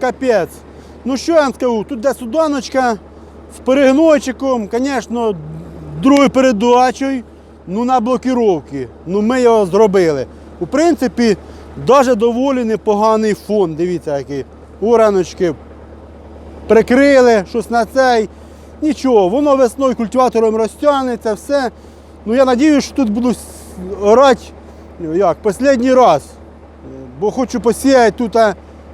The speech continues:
багаторічку. Все, щоб було для коров, не знаю, або із парцет посієм, або люцерочку. Ну, більше всього, що із парцет, щоб у під двором косить коровкам годувати.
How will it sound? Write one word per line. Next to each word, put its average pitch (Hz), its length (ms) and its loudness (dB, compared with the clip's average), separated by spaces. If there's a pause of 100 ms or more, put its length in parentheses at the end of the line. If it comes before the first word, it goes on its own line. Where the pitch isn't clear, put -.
(240)
багаторічку. 233 720 -2 (760)
Все, 214 260 2
щоб 170 160 -6
було 214 180 0
для 214 160 -2
коров, 247 420 0 (460)
не 208 120 0
знаю, 202 420 2
або 220 360 0
із 233 120 -8
парцет 247 420 0
посієм, 226 600 -2 (500)
або 196 260 0
люцерочку. 160 720 0 (180)
Ну, 196 80 -6
більше 208 220 -4
всього, 254 260 0
що 196 260 -2
із 196 80 -8
парцет, 196 560 -2
щоб 170 160 -10
у 185 40 -8
під 175 140 -12
двором 175 300 -2 (320)
косить 165 220 -10
коровкам 175 380 0
годувати. 160 560 0